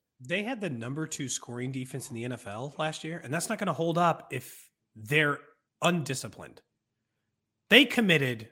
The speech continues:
more penalties in that game yesterday than in any game last year, maybe two games combined. Like, they just look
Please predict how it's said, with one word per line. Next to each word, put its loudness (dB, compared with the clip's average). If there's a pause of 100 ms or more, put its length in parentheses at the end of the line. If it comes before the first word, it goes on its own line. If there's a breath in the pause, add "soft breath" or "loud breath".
more 6
penalties -2
in -4
that -2
game -6
yesterday -6
than -6
in -6
any 10
game -4
last -4
year, -10
maybe 6
two 2
games 4
combined. 0 (840)
Like, 2
they 8
just 6
look 4